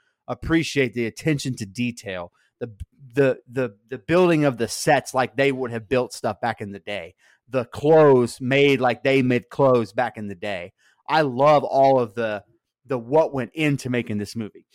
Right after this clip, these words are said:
The movie itself, it's not an enjoyable experience. It's not supposed to be. Um, I, I will say the people in this movie act their ass off.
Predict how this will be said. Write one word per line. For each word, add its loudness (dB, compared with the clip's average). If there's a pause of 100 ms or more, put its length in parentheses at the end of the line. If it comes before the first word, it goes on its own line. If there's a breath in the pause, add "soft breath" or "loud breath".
(260 soft breath)
The -6
movie 0
itself, 2 (520)
it's -2
not 2
an 2
enjoyable 2
experience. -2
It's -12
not -8
supposed -6
to -10
be. -8 (420)
Um, -2 (520)
I, 0 (240)
I 0
will 0
say 0 (200)
the -2 (140)
people 2
in 0
this -4
movie -2
act -4
their -14
ass 0
off. -6